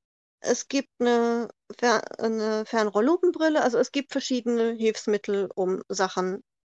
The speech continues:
leichter zu machen für Leute mit Sehbehinderung. Ähm, wenn wir bei dem Thema sind, äh, selbst die nascar hat mittlerweile festgestellt, dass es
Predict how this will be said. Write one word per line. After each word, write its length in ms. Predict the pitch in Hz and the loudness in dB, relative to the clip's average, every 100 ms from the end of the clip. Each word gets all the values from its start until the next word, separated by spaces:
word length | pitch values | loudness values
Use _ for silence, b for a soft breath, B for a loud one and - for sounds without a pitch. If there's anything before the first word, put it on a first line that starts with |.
| _ | _
leichter 360 | 190 180 - 175 | -2 0 0 -4
zu 100 | 196 | 0
machen 340 | 175 175 185 | 0 0 -6
für 120 | - 185 | -4 -2
Leute 240 | 185 190 | 0 -2
mit 160 | 190 - | -4 -2
Sehbehinderung. 800 | 180 180 190 180 185 185 196 208 _ - | -2 -2 -4 -4 -6 -8 -10 -12 _ 0
Ähm, 360 | 220 220 220 - _ | 2 2 0 -6 _
wenn 320 | - 202 240 240 | -4 0 4 4
wir 100 | 240 | 2
bei 140 | 233 | 2
dem 180 | 226 233 | 0 0
Thema 340 | 240 226 214 | -2 0 0
sind, 220 | 214 294 480 - - _ _ _ - | 0 2 0 -2 -12 _ _ _ 0
äh, 200 | 240 233 | 2 4
selbst 320 | 247 240 - | 2 2 0
die 80 | 220 | 2
nascar 460 | 226 403 - 247 | 4 4 0 0
hat 140 | 233 220 | 0 0
mittlerweile 440 | 233 233 220 220 226 | 0 2 2 2 0
festgestellt, 720 | 233 233 - 247 254 277 427 - | -2 -2 -6 -2 2 2 2 0
dass 220 | 247 - | 0 0
es 300 | 247 - | -2 -6